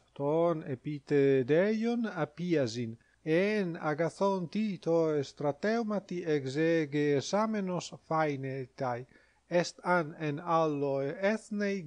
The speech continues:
γένωονται. Ὁ δὲ ταῦτα ὤπιξνείτο,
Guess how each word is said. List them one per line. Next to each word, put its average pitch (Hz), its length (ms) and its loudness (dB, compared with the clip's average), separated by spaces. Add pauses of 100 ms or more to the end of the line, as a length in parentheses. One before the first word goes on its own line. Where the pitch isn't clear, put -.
γένωονται. 123 1040 -2 (800)
Ὁ 226 180 8
δὲ 170 260 2
ταῦτα 214 560 6 (120)
ὤπιξνείτο, 143 1040 -4